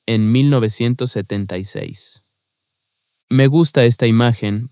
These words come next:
pero es una imagen generada por inteligencia artificial. No me gradué de B Y U. En el futuro sería prudente que evitáramos confiar únicamente en la observación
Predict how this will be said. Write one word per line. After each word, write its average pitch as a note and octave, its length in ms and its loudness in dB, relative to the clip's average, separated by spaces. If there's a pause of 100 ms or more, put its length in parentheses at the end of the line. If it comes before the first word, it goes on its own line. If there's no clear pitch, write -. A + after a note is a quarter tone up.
pero A2+ 180 2
es B2+ 140 0
una C#3 140 2
imagen C3 400 2
generada A#2+ 560 2
por A2 180 -2
inteligencia G#2+ 640 -2
artificial. G#2 720 -4 (960)
No C3 160 2
me D3+ 140 4
gradué C3+ 440 4
de C3 140 4
B A2+ 180 2 (220)
Y G#2 180 -2
U. G2 180 -4 (840)
En A#2+ 100 2
el A#2 80 2
futuro C#3 540 2
sería B2 340 2
prudente C3 560 2
que A2+ 160 -2
evitáramos A2+ 640 0
confiar A2+ 420 0
únicamente A2 720 0
en G#2 120 0
la G2+ 80 0
observación G#2+ 800 -2